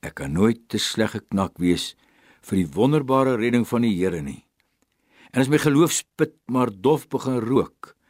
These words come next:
ek soos 'n riet geknak is, dan herstel hy dit. Want, staan daar, hy het nie geknak onder die sware las van ons sonde nie. Die vyand het hom probeer uitdoof, hom probeer knak met geeselslae, met die dood.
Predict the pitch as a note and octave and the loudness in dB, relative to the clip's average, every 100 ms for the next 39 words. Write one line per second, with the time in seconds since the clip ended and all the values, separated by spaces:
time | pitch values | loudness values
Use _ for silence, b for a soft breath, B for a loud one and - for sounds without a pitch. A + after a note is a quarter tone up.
0 | b b A#2 D3 C3+ C3+ D#3 C#3 - D3 | b b -6 0 2 2 -2 -10 -4 -2
1 | B2+ - B1+ - - _ _ _ _ _ | -2 -4 -10 -10 -14 _ _ _ _ _
2 | G2 A2 G#2 G#2 - - - D#2+ D2+ B1 | 0 0 0 -4 -8 -10 -12 -6 -6 -8
3 | - _ _ _ _ - G#2+ A2 - - | -14 _ _ _ _ -10 -6 -6 -6 -16
4 | - D2+ C#2+ C2 B1+ _ _ _ _ _ | -10 -8 -8 -8 -10 _ _ _ _ _
5 | _ _ _ - F2 D#3 C3 G2 - F#2+ | _ _ _ -8 2 4 4 2 0 -6
6 | - E2+ - E2 - _ _ - F#2+ F#2+ | -6 -12 -4 -4 -4 _ _ -4 0 0
7 | F2 - G2 F#2+ F2+ E2+ E2 - E2+ E2+ | 0 -2 0 2 2 0 -2 -6 -8 -8
8 | - D#2 D2+ D2 C2+ C#2+ _ _ _ _ | -8 -8 -6 -6 -10 -12 _ _ _ _
9 | _ _ - D3 - F3+ D#3+ D3+ C#3+ C3 | _ _ -4 -4 0 2 4 2 2 -4
10 | C3 B2+ B2 - D3 D3+ A2 G#2 - B | -4 0 0 0 0 2 4 0 0 B
11 | - B2+ C#3+ C3+ - - C3+ A#2+ - G#2+ | -8 -4 2 2 0 -2 0 0 -4 -6
12 | - D3 C#3 A2+ G2+ A#2+ G#2+ G2+ G#2+ G2 | -4 0 0 0 -6 -4 -2 0 0 0
13 | A#2+ C#3 E2 | 2 0 0